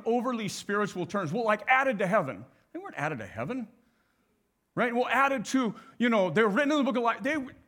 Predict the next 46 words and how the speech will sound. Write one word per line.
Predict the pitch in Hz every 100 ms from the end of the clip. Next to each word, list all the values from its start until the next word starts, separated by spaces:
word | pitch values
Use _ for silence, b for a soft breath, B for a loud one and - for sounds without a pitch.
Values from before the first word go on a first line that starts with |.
| -
that | 233 226
was | 165
written | 175 185
long | 170 175
before | 147 170
we | 175
were | 170
alive, | 120 110 143 160
right? | 175
Like, | 170 151
God | 160 185
already | 185 165
knew | 147 160 196
this. | 123 107 143 - - _ _ _ _ _ _ _ -
What | 285
were |
they | 269
added | 262 311 220
to? | 180
They | 226
were |
added | - 277 330
to | 285
the | 294
local | 269 277 285
church. | - 349 -
They | 208
were | -
added | 202 262 294
to | -
the | 214
community. | 208 233 269 349 202 110 98 _ b b b -
They | 269
were | 294 226
baptized | 131 202 240 254 262 240
in | 247
the | 226
community. | 233 302 226
There | 214
were | 226
about | -
three | 269 320
thousand | 262 254 208 196
people | - 311 285 208
that | 156 139
day | 131 143 196